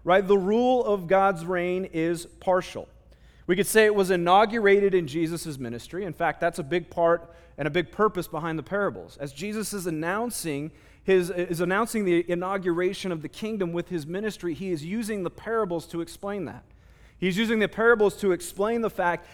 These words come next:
that his ki-, his ministry has inaugurated the kingdom on earth. And so when we see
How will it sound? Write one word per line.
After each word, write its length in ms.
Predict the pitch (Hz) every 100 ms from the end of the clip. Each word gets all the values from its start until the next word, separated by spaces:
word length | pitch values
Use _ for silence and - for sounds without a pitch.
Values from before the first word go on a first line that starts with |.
| - -
that 160 | 170
his 500 | - 220 247 269 220
ki-, 220 | - 247
his 300 | 220 247 277
ministry 560 | 196 226 233 - 190 175
has 220 | 170 170
inaugurated 920 | 180 175 196 226 233 240 208 196 190
the 60 | 170
kingdom 520 | - 214 214 190 175
on 200 | 170 165
earth. 380 | 160 123 - - _ _ _ _ _
And 120 | 156 160
so 120 | 196
when 180 | 196 190
we 120 | 185
see 420 | - 240 233